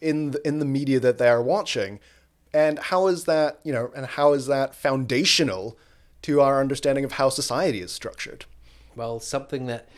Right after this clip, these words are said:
Speaker 2: maybe you'll have a time to explore in, in the years coming as you continue your academic pursuits and journal articles and the like. We will certainly be keeping our eye out to see if you do investigate that. But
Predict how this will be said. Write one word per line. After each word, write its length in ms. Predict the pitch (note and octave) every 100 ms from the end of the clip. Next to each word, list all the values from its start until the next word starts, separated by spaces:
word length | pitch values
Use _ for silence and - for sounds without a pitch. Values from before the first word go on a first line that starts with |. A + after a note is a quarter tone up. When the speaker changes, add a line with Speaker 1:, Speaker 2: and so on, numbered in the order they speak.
| - -
Speaker 2:
maybe 320 | B2 B2+ C3 B2+
you'll 240 | B2 B2
have 160 | B2+ A#2+
a 60 |
time 340 | A#2+ B2+ A#2+ A#2
to 200 | - A#2+
explore 560 | A#2 - - B2 B2
in, 180 | A#2+ A#2
in 240 | A#2 B2+ B2+
the 80 |
years 320 | A#2+ B2 B2 A#2+
coming 320 | - B2+ A#2+
as 140 | A#2
you 80 | A#2
continue 500 | - C3+ - D3+ C3+
your 220 | B2+ B2+
academic 500 | B2 B2+ B2 C3 A#2
pursuits 440 | - B2 B2+ A#2 C3+
and 100 | A#2+
journal 280 | C3 B2+
articles 520 | A#2 B2 B2 C3 B2 B2
and 80 |
the 80 | A#2+
like. 340 | A#2+ A#2 - - - - - -
We 180 | A#2+ C#3
will 140 | D3+
certainly 340 | C#3 D3+ C3+ C3
be 160 | A#2+
keeping 300 | A#2 C3 B2+
our 200 | A#2+ A#2
eye 240 | A#2+ A#2 A#2
out 220 | A#2 A2+
to 100 | B2+
see 220 | - B2+
if 180 | A#2 -
you 80 | B2
do 200 | C3 B2+
investigate 540 | A#2 A2 - - A2+
that. 220 | A#2+ -
But 200 | - A#2+